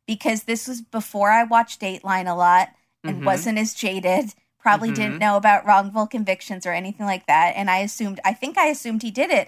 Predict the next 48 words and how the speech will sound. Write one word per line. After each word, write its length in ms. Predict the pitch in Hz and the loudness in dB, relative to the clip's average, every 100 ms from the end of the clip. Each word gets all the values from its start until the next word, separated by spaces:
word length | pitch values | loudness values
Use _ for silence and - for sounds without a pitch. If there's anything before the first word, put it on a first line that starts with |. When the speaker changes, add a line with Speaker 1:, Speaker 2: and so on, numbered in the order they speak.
| - _ - | -6 _ 0
Speaker 1:
I 100 | 262 | 0
don't 160 | 302 | 0
remember 240 | 247 240 269 | 0 0 -2
if 100 | 262 | -4
they 120 | 220 | -6
told 240 | 247 220 | -4 -6
the 60 | 214 | -6
story 380 | - 196 196 220 | -4 -2 -2 -2
in 80 | |
a 80 | 233 | -4
different 340 | 220 226 226 202 | -4 -6 -6 0
way 340 | 185 202 269 - _ | 0 0 -4 -10 _
or 140 | 214 208 | 0 0
if 120 | - | 2
I 200 | 185 196 | 2 2
was 140 | 202 - | -2 -8
just, 380 | 208 - - | -10 -10 -14
just 280 | - 202 - _ _ | -10 -10 -10 _ _
believed 420 | 214 196 196 202 - | -6 -6 -8 -12 -4
more 320 | 196 190 190 | 0 2 2
in 160 | 202 | 0
police 540 | 196 262 226 233 320 - | -2 -2 -2 -2 -4 -2
back 280 | 277 294 - | 0 0 0
then. 240 | 302 392 _ _ _ | -2 -4 _ _ _
Speaker 2:
But 180 | 202 214 | -8 -2
you 100 | 220 | 0
also 260 | 233 233 | 0 -2
do 180 | 185 190 | -4 -6
tend 240 | 180 180 175 | -4 -4 -4
to 60 | |
believe 300 | 160 160 160 | -8 -8 -6
whatever 320 | 156 147 139 139 | -2 -2 -4 -4
they're 160 | 135 | -4
first 340 | 139 139 139 - | -4 -6 -6 -8
telling 340 | 143 143 170 | -8 -8 -10
you, 280 | 185 208 208 | -10 -8 -10
and 180 | 139 139 | -14 -16
so 400 | - 143 135 139 _ _ _ | -6 -4 -6 -10 _ _ _
Speaker 1:
Yeah. 260 | 240 190 - - | 0 0 0 0
So 200 | 285 262 | 2 2
at 280 | 247 247 - | 4 2 2
this 220 | 269 277 - | 0 0 -2
point, 360 | 311 269 240 - | -2 -2 -2 -4
what, 340 | 214 226 - | 2 2 2
what 280 | 214 214 220 | -2 2 2
are 80 | 226 | 2
you 200 | 208 214 | -2 -4
thinking? 520 | - 214 - 160 - | -6 -8 -10 -14 -16